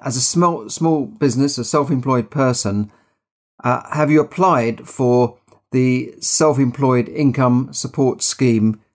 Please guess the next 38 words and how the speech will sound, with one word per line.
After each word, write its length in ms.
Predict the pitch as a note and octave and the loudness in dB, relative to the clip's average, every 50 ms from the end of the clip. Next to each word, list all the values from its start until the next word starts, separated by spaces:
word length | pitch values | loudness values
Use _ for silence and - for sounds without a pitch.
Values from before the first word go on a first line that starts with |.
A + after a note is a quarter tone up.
| _ _ _ | _ _ _
grant, 480 | - C3 C3 C3 C3 C#3 D3+ - - - | -4 0 2 2 2 2 0 -2 -6 -8
or 140 | A#2+ A2 G#2 | -8 -6 -4
sometimes 400 | - - C3 A#2+ C#3+ B2 A2 G#2 | -4 -2 -2 -2 -2 -2 -4 -4
called 200 | - B2+ A2+ G#2 | -6 -6 -6 -6
the 80 | A2+ | -6
seiss, 640 | A2+ - - - D3 C#3+ C#3+ C#3+ C#3+ - - - - - | -4 -2 -2 0 2 2 2 2 2 0 -2 -2 -4 -6
S 360 | - C3+ B2+ B2 - - - - - | -8 -6 -4 -4 -4 -6 -6 -8 -6
E 360 | C#3+ C3 B2 B2 B2 A#2+ - _ _ _ _ - | -4 -2 -2 -2 -2 -4 -8 _ _ _ _ -4
I 200 | - A#2+ A#2+ A#2+ | -2 0 2 2
S 100 | A2+ G#2 A#2+ A2 A2 A2+ A#2 | 2 0 0 0 0 2 2
S? 500 | C3+ D3+ D#3+ D#3+ - - - - - _ _ _ _ _ _ _ _ _ _ - | 2 2 0 0 0 -2 -2 -2 -6 _ _ _ _ _ _ _ _ _ _ -8
Uh, 380 | - A#2 A2+ A#2 A#2 A#2+ A#2+ A#2+ - | -4 -2 0 0 0 0 -2 -4 -8
th-, 140 | - - A#2+ | -8 -10 -4
this 260 | - E3 D3+ - - - | -2 -2 0 0 -2 -4
third 460 | - - - E3+ E3+ E3+ E3 B2+ A#2 | -6 -2 0 2 2 2 2 2 0
one 220 | B2 A2+ A2 G#2+ | 0 0 2 2
now, 420 | G#2 G#2+ G#2+ A2 A2+ A#2+ B2 - - | 2 2 0 0 0 0 -2 -4 -8
this 300 | - C#3+ C3+ B2 A#2 B2 | -10 -10 -10 -10 -10 -10
is 80 | A#2+ G#2+ | -6 -6
the 100 | C3+ C3 | -6 -6
third 360 | - - D#3 C#3+ C#3 B2 G#2+ | -2 0 2 2 2 2 0
scheme, 480 | - - - C3 B2+ A#2+ A#2+ A#2+ A#2+ - _ _ _ _ _ _ _ _ | -2 -2 0 2 4 4 4 4 2 -2 _ _ _ _ _ _ _ _
uh, 180 | A2+ A#2 A#2+ A#2+ | -14 -12 -12 -8
from, 200 | - C3 C3 - | -6 -6 -6 -4
from 340 | - C3 B2 A#2+ A#2+ - _ | -2 -2 -2 -2 -4 -6 _
going 220 | - D3+ C#3 C3 B2+ | -2 0 2 2 2
on 100 | B2 A#2 | 2 0
from 160 | A2 A2+ A#2 | 0 0 2
last 340 | B2 C3 C3+ C3+ C3 - - | 2 4 2 2 2 0 -2
year. 80 | A2+ | -2
This 180 | G#2 A#2+ A#2+ - | -2 -2 -4 -4
is 60 | A2+ | -4
the 100 | G#2+ B2 | -4 -4
third 460 | A#2+ - - D#3+ D3+ C#3+ C#3 C3 A2 - - - _ | -4 -2 0 2 2 4 2 2 -2 -6 -14 -20 _
self-employed 600 | - - - C#3 B2 A2+ B2 G#2 B2 B2 A#2+ A#2+ | -6 -2 0 0 0 0 -2 -2 0 0 2 2
income 260 | B2 A#2 A2 A2+ A2 | 2 2 0 0 -2
support 380 | G#2+ B2+ B2 - C3+ B2+ - - | -4 -6 -4 -2 -2 -2 -2 -4
scheme, 360 | - - A#2 G#2+ G#2 G#2+ G#2+ | -6 -4 -2 -2 -2 -2 -4